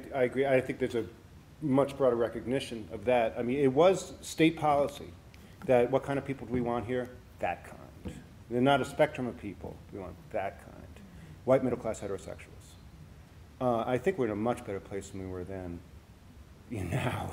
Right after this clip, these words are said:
you know. And that was, it was public policy. It was,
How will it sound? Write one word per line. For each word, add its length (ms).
you 100
know. 520
And 140
that 140
was, 160
it 80
was 120
public 360
policy. 720
It 120
was, 380